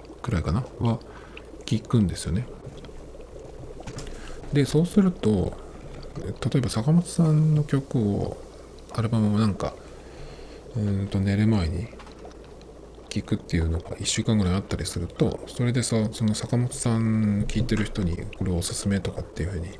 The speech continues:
トップに出てくるんですけど、正直いらないのがいっぱいあって、うん、いらないどころか、こういうのは、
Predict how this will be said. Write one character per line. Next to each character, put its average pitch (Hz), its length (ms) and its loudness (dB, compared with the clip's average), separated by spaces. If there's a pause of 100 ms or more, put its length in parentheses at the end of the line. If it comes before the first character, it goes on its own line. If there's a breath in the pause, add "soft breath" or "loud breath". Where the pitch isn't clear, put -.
(580 loud breath)
ト 127 100 4
ッ 117 40 4
プ - 180 -2
に 85 80 4
出 101 100 2
て 101 100 0
く 98 100 -6
る 90 80 -2
ん 87 280 -6
で 87 100 -2
す - 120 -2
け 87 120 0
ど、 92 340 2 (540 loud breath)
正 - 160 2
直 87 260 2
い - 20 4
ら 104 140 4
な 107 160 6
い 104 60 6
の 92 80 2
が 76 100 0
い 85 40 0
っ 85 40 -2
ぱ - 240 -2
い 82 160 0 (560)
あ 95 60 2
っ 98 80 2
て、 80 340 -2 (1120 loud breath)
う 107 80 4
ん、 101 60 4
い 101 40 4
ら 127 140 6
な 143 160 6
い 139 80 6
ど 139 100 6
こ 110 120 2
ろ 95 80 2
か、 98 100 -2
こ 180 220 6
う 208 80 8
い 226 60 10
う 208 40 10
の 95 180 6
は、 92 240 4